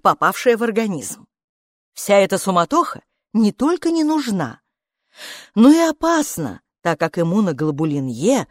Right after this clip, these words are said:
вызывает иммунную реакцию аллергического типа, способную при повторном контакте с альфа-галом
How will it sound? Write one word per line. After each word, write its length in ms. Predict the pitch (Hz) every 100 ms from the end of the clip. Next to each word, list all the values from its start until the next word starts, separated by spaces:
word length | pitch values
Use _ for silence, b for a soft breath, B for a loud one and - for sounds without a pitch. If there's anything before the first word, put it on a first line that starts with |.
| b b
вызывает 560 | 156 180 175 214 233 214
иммунную 480 | 185 226 269 214 180
реакцию 460 | 170 233 - 180
аллергического 800 | 175 170 156 240 196 - 151 127
типа, 440 | - 277 302 117 B B
способную 680 | - - 180 294 285 220 208
при 140 | 202 190
повторном 540 | 202 - 247 185 160
контакте 540 | 165 151 208 220 -
с 100 | 143
альфа-галом 760 | 190 147 - 113 170 269 214 123